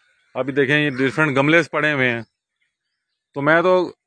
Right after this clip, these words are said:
इसका ये ज़ौक की बात है, इसके अंदर मॉडल टाउन के अंदर लोगों में बूटे रखने का ज़ौक है। जो कोठियाँ हैं, कारें लोगों के पास ज़रूर हैं,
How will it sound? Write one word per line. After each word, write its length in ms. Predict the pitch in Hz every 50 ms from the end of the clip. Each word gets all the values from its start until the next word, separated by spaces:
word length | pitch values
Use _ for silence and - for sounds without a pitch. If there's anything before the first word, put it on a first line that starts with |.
| _ _ _ -
इसका 240 | 143 - 196 196 208
ये 120 | 233 220
ज़ौक 300 | 160 127 165 185 196 -
की 120 | - 226 208
बात 280 | 160 139 123 117 -
है, 120 | 107 104 98
इसके 160 | 98 - 165
अंदर 120 | 180 202
मॉडल 340 | 202 175 160 160 170 185 185
टाउन 260 | 180 190 190 190 190
के 80 | 170 185
अंदर 200 | 175 170 180 190
लोगों 300 | 180 170 170 165 185 185
में 380 | 180 180 180 185 185 175 135 123
बूटे 280 | 143 175 170 202 202
रखने 220 | 185 - 156 170 175
का 100 | 180 160
ज़ौक 300 | 123 139 170 190 165 170
है। 80 | 160
जो 100 | 156 160
कोठियाँ 440 | - - 165 156 156 170 180 175 175
हैं, 100 | 170 151
कारें 260 | - 160 160 160 175
लोगों 220 | 170 160 160 170 156
के 80 | 165
पास 200 | 147 170 165 156
ज़रूर 240 | 139 160 214 220 190
हैं, 120 | 147 113